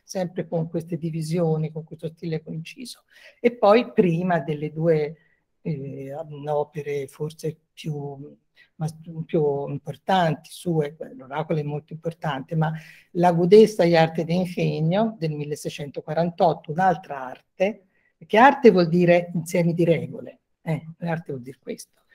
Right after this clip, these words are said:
Così le, l'agudeza y arte de ingenio sono l'insieme di regole per formare un concetto. E poi il Criticon, che è questo romanzo allegorico e che appunto dovrebbe essere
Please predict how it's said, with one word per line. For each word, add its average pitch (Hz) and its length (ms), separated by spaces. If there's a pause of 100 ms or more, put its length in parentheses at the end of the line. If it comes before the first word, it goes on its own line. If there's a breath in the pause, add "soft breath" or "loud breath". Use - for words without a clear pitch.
(140)
Così 160 440
le, 143 200
l'agudeza 147 560
y 160 40
arte 151 180
de 202 120
ingenio 220 400
sono 165 180
l'insieme 160 460
di 170 120
regole 196 640
per 165 140
formare 175 440
un 160 100
concetto. - 760 (220)
E 240 120
poi 170 360
il 156 140
Criticon, 139 640
che 139 260
è 147 140
questo - 480 (340 soft breath)
romanzo 160 400
allegorico 151 1040
e 131 480 (240)
che - 140
appunto 131 720 (180)
dovrebbe 147 440
essere 131 460